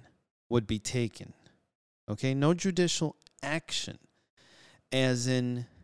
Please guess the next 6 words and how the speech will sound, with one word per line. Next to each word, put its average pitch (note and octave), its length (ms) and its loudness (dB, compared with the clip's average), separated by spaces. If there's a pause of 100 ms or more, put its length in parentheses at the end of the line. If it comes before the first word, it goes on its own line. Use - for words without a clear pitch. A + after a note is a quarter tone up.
(600)
no D#3 520 8 (100)
penalty. F3+ 760 0 (1200)
It B2+ 240 2
does A3 300 4
not G3 280 2
mean E3 600 4